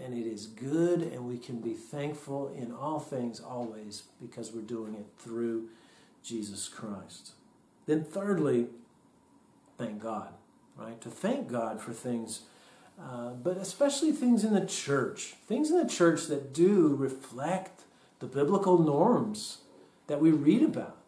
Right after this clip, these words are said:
Like, like, what is, what is Bi-, what does the Bible say about the church and what God wants for the church? And what are we getting right? And, wh-, and the things that we are getting right, let's, let's thank God, uh, for those things. And again, I need, I'm preaching this to myself 'cause I can, I can be caught up in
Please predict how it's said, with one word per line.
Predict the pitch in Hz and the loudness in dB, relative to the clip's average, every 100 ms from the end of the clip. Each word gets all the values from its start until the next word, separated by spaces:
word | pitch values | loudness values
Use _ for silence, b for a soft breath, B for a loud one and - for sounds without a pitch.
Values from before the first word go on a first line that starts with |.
| _ | _
Like, | 120 147 - | -14 -14 -12
like, | 139 151 | -10 -8
what | 147 226 | -4 -4
is, | 254 - | -4 -4
what | 170 | -2
is | 220 185 | -2 -2
Bi-, | - | -6
what | 151 - 202 | -8 -6 -8
does | 233 | -4
the | - | -2
Bible | 185 170 202 190 | 0 2 2 2
say | - 123 | 0 -2
about | 117 123 123 123 | -4 -4 -6 -6
the | 135 | -6
church | - 208 190 143 | -2 4 4 4
and | 135 | 0
what | 147 135 | -4 -2
God | 147 165 | 0 2
wants | 147 139 - | 2 0 -2
for | - 139 | -6 -6
the | 147 | -6
church? | - 214 185 127 - B B B B B 165 | -2 4 4 4 -4 B B B B B -6
And | 170 | -2
what | 190 | 0
are | 214 | 4
we | 240 | 6
getting | 190 196 190 170 | 6 6 6 6
right? | 170 226 208 - - - 196 | 4 4 2 0 -8 -16 -8
And, | 156 | -6
wh-, | 170 | -4
and | 175 175 165 | -4 -2 -2
the | |
things | 165 196 202 | 0 2 4
that | 196 | 4
we | 180 175 | 6 6
are | |
getting | 156 185 190 170 | 6 6 6 4
right, | 143 151 208 - - | 2 0 0 -2 -4
let's, | 180 - | -6 -6
let's | 202 208 | -8 -10
thank | - 185 247 226 | -6 -2 0 -2
God, | 127 135 196 - - B B B B | -6 -4 -4 -6 -12 B B B B
uh, | 127 120 | -14 -14
for | - 156 151 | -2 2 4
those | 143 135 - | 4 2 -4
things. | - 160 180 123 104 - | -2 2 2 2 -2 -10
And | - 165 | -10 -4
again, | 180 165 160 | 0 2 2
I | - 294 | 2 4
need, | 320 285 | 4 4
I'm | - 254 | 2 0
preaching | 254 - 208 | -2 0 2
this | 190 - | 2 2
to | |
myself | 180 165 - 160 - - | 0 0 2 0 0 -2
'cause | 135 | 2
I | 196 | 4
can, | 196 180 | 4 0
I | 156 | -2
can | 214 | -2
be | 165 | 0
caught | 127 - 175 175 | -2 2 6 8
up | 170 147 131 | 8 4 0
in | 117 | -6